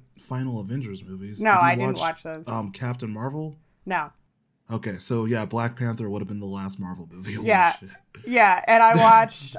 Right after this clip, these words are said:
Speaker 2: I watched Roanoke, uh, Rag-, sorry, Ragnarok, Jesus Christ. Ragnarok and,
Speaker 1: I was
Speaker 2: uh,
Speaker 1: wondering what that word you just
Speaker 2: <laughs>
Speaker 1: said
Speaker 2: just
Speaker 1: was. This is like
Speaker 2: fucking
Speaker 1: Roanoke.
Speaker 2: kill
Speaker 1: It's
Speaker 2: me.
Speaker 1: like, what?
Speaker 2: I don't know why. Sometimes I get those words mixed up.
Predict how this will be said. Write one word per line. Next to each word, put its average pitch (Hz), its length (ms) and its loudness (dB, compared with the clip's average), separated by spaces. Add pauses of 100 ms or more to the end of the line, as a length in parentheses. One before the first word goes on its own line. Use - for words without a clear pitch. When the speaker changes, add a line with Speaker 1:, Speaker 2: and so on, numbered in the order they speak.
Speaker 2:
I 220 100 6
watched 226 400 4
Roanoke, 240 680 0 (140)
uh, 180 800 2
Rag-, 208 300 2
sorry, 180 280 0
Ragnarok, 180 720 2
Jesus - 320 -16
Christ. - 420 -16
Ragnarok 220 880 6
and, 196 600 4
Speaker 1:
I 135 80 6
was 156 120 6
Speaker 2:
uh, 196 140 6
Speaker 1:
wondering 160 300 6
what 151 120 4
that 147 200 6
word 127 300 6
you 113 120 -2
just 113 260 0
Speaker 2:
<laughs> - 20 -10
Speaker 1:
said 117 140 2
Speaker 2:
just 104 120 -2
Speaker 1:
was. 107 260 -6
This - 80 -14
is 113 60 -12
like 240 140 4
Speaker 2:
fucking 202 140 -2
Speaker 1:
Roanoke. 254 180 4
Speaker 2:
kill 185 180 0
Speaker 1:
It's 175 80 -8
Speaker 2:
me. 160 160 -8
Speaker 1:
like, 92 40 -14
what? 127 200 -8 (400)
Speaker 2:
I 202 100 6
don't 214 160 2
know 180 160 -2
why. 170 360 2
Sometimes 190 440 -6
I 185 80 -6
get 175 180 -10
those 165 200 -12
words 156 280 -16
mixed 156 280 -12
up. 156 180 -6